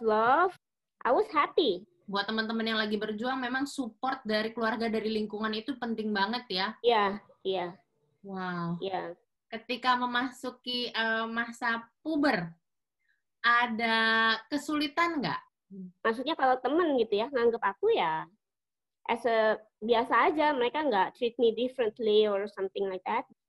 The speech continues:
Speaker 1: Karena kebetulan aku juga pinter,
Speaker 2: Hmm.
Speaker 1: <laughs> nggak kebetulan. Maksudnya jadi mereka yang respect me gitu.
Speaker 2: Makin bertambah usia, makin turun, makin bend lagi nggak? Makin bengkok lagi nggak?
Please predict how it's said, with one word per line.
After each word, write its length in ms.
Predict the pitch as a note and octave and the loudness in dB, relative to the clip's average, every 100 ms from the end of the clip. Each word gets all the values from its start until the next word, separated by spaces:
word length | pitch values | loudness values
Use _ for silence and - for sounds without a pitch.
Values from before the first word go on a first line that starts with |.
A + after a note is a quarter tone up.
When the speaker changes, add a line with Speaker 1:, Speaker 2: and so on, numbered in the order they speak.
| - | -2
Speaker 1:
Karena 160 | A#3 D#4 | 0 0
kebetulan 280 | C#4 D#4+ C#4 | 0 0 2
aku 140 | C#4+ | 0
juga 180 | C4 A#3+ | 0 0
pinter, 420 | A#3 A3 G#3+ C#4+ D4 E4+ _ _ _ | 2 0 2 0 -4 -12 _ _ _
Speaker 2:
Hmm. 80 | - | -2
Speaker 1:
<laughs> 400 | F#3+ E3+ _ - | -2 -2 _ 0
nggak 160 | A#3+ - | 2 4
kebetulan. 480 | G#3+ G#3+ C#4+ C4 B3+ | 2 2 4 4 6
Maksudnya 320 | C4 C#4+ D#4 | 2 2 2
jadi 160 | D4+ | 4
mereka 320 | F4+ D#4 C#4+ F#4 | 4 4 4 4
yang 540 | E4+ B3+ B3 B3 B3 _ _ - | 4 6 8 8 4 _ _ -4
respect 480 | C#4 D4 - D4 D4 | -4 -2 0 0 2
me 380 | D#4 D4+ A#3+ F#3+ | 2 4 2 -2
gitu. 400 | E3+ - D3 C#3 _ _ | -8 -12 -12 -12 _ _
Speaker 2:
Makin 240 | C#4+ C#4 | -2 0
bertambah 400 | B3+ C4+ B3+ B3 | 0 -2 -2 -2
usia, 380 | A#3+ C4 D4 G4+ G#4 | -4 -4 -2 -2 -2
makin 540 | E4 D#4+ - E4 D#4 D4 _ | -2 -2 -2 -4 -4 -6 _
turun, 320 | E4 D#4+ D#4+ | -6 -4 -4
makin 560 | C#4+ D#4 D#4 D#4 D#4 C#4+ - _ _ _ | -4 -4 -4 -4 -2 -4 -6 _ _ _
bend 300 | F#3+ C4+ C#4 | -6 -2 0
lagi 260 | D4 D4+ G4+ | 0 0 -2
nggak? 140 | C4 | -2
Makin 240 | G#3 A#3 B3+ | -4 -4 -6
bengkok 320 | B3+ C4 C#4 | -4 -6 -6
lagi 320 | D#4+ E4 E4 | -4 -4 -6
nggak? 160 | D#3+ | -8